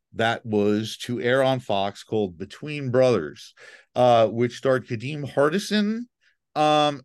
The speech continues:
uh, from, uh, from The Cosby Show, if I, I believe, um, Tommy Davidson from In Living Color, and a couple other, uh, a couple other guys.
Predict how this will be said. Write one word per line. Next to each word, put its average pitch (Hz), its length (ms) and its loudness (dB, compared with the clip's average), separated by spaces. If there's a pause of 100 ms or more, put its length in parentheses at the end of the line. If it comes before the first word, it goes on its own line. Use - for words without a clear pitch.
(260)
uh, 127 120 -6
from, 135 520 -2
uh, 123 800 -4
from 139 140 -10
The 123 80 -6
Cosby 214 380 -4
Show, 92 560 -6
if 107 160 -6
I, 104 340 -2 (460)
I 113 80 -2
believe, 107 580 -6 (460)
um, 131 580 4 (220)
Tommy 147 340 -6
Davidson 131 540 -4
from 127 180 -4
In 113 140 -6
Living 113 240 -4
Color, 127 640 0
and 104 200 -6
a 104 60 -4
couple 92 320 -8
other, 90 480 -4
uh, 98 220 0
a 98 120 -8
couple 95 320 -8
other 92 200 -4
guys. 87 380 -6